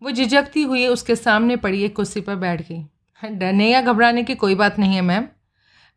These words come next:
प्रभु दयाल ने उसे आश्वासन दिया। उसने बेचैनी से पहलू बदला। "मुझे आपके सहयोग की ज़रूरत है, मिस रिडली।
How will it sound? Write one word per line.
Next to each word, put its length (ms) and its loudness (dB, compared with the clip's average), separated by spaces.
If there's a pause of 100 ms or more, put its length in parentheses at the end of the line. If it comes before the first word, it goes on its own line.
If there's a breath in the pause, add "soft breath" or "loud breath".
प्रभु 200 -2
दयाल 320 4
ने 100 0
उसे 260 0
आश्वासन 640 0
दिया। 280 -6 (480)
उसने 260 -8
बेचैनी 520 0
से 180 -4
पहलू 340 -4
बदला। 400 -10 (1200 soft breath)
"मुझे 200 2
आपके 360 4
सहयोग 340 2
की 80 0
ज़रूरत 320 2
है, 80 4
मिस 260 0
रिडली। 440 -2